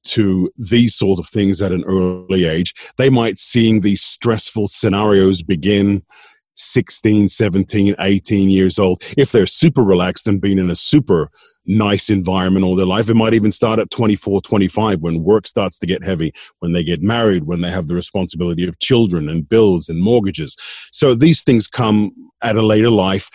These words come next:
and then they have the tools to deal with them. If you've been under the gun, as I might say it, for longer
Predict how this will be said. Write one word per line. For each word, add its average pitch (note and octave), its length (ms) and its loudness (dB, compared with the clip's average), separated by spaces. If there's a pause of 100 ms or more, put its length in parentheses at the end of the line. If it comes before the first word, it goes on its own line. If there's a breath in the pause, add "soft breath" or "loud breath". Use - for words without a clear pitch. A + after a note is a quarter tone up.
(220 loud breath)
and G#2 200 2
then A#2 300 4
they G#2+ 300 0
have G2+ 440 -4
the G2 100 0
tools C3+ 760 4 (540 soft breath)
to A2 140 -6
deal G#2+ 360 2
with F2 160 0
them. C#2 200 -8 (260 loud breath)
If F3 260 2
you've A2+ 220 2
been A2+ 300 2
under A2 300 4
the F#2 100 0
gun, G#2 440 0
as F#2 240 -4
I G2 120 0
might F#2 240 -2
say G2+ 220 0
it, E2+ 100 -6
for E2+ 580 0 (140)
longer G#2+ 720 2